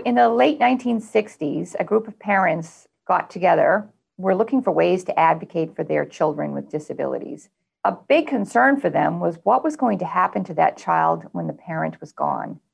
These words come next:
And many, many parents to this day that I speak with, that is their biggest concern. Who is going to take care of their child when they're gone? So, um, these parents got together and they put together, they worked to, um,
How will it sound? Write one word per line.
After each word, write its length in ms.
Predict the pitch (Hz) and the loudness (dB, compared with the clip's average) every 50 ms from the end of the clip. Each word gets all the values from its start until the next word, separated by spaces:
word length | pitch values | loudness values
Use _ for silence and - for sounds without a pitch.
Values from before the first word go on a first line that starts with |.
| _ _ _ _ _ - | _ _ _ _ _ 0
And 180 | 175 180 185 | 0 2 2
many, 300 | 190 202 233 262 240 185 | 4 4 4 4 2 2
many 280 | 170 175 180 190 190 180 | 0 2 2 2 2 0
parents 640 | 180 - 208 180 180 180 170 165 - - - - _ _ _ _ | 0 0 2 2 4 2 2 0 -4 -12 -20 -20 _ _ _ _
to 80 | - 190 | -2 0
this 180 | 185 185 180 | 0 -2 0
day 300 | - 190 190 208 226 220 | 2 4 6 6 6 6
that 120 | 180 170 175 | 6 6 4
I 100 | 175 175 | 4 2
speak 340 | - - 208 220 254 - | 2 0 0 0 0 2
with, 220 | - 156 165 156 - | 2 2 2 2 2
that 220 | 180 175 180 180 | 2 4 4 4
is 120 | 190 185 185 | 2 2 2
their 200 | - 190 180 180 | 2 0 0 0
biggest 460 | 175 - - 180 165 170 175 - - | -2 -2 -2 -2 0 -2 -4 -6 -8
concern. 600 | - 175 165 160 - - - - - - - 147 _ - | -10 -10 -10 -8 -6 -4 -4 -4 -6 -8 -12 -12 _ -2
Who 220 | 220 220 214 214 | 0 0 2 2
is 120 | 226 220 - | 0 0 0
going 220 | - 190 180 175 | -2 -2 -2 -2
to 100 | 170 170 | -4 -10
take 320 | 160 - - 180 180 180 | -12 -8 -4 -4 -4 -4
care 220 | - - 180 165 165 | -2 -2 0 0 0
of 120 | 165 156 | 0 -2
their 120 | 165 160 160 | -4 -6 -6
child 420 | 156 - 156 156 151 156 160 156 | -4 -2 -2 0 0 0 -2 -4
when 120 | 160 156 | -6 -10
they're 140 | 147 139 143 | -8 -10 -8
gone? 460 | 143 156 156 151 147 139 135 - - - _ _ - | -4 -2 0 0 0 -2 -4 -8 -12 -16 _ _ 2
So, 360 | 226 214 202 196 196 196 - - | 4 4 6 4 2 0 0 0
um, 540 | 202 202 190 190 185 185 185 185 170 160 _ _ _ _ _ | 2 4 4 4 4 2 0 -4 -8 -12 _ _ _ _ _
these 240 | 185 185 208 208 202 | -8 -6 -4 -4 -2
parents 380 | - 247 220 220 226 226 220 - | 0 2 2 4 4 2 2 0
got 180 | 220 196 - | 0 0 0
together 400 | - 208 220 330 349 359 349 320 | -2 0 2 4 4 6 6 4
and 140 | 269 226 202 | 4 4 2
they 80 | 190 185 | 0 -2
put 200 | - - 208 - | -2 -2 -4 -4
together, 600 | - 185 196 190 190 185 190 190 185 185 185 185 | -2 0 2 4 4 6 4 4 4 4 2 2
they 80 | 180 180 | -2 -2
worked 500 | 170 185 208 208 202 190 - - 202 _ | 2 2 4 4 2 0 -4 -20 -20 _
to, 480 | - 202 185 180 175 175 170 170 - - | -4 -2 0 0 0 0 -2 -2 -2 -2
um, 480 | - 165 165 160 156 160 160 160 160 | -2 -2 -2 -2 -2 -4 -6 -8 -12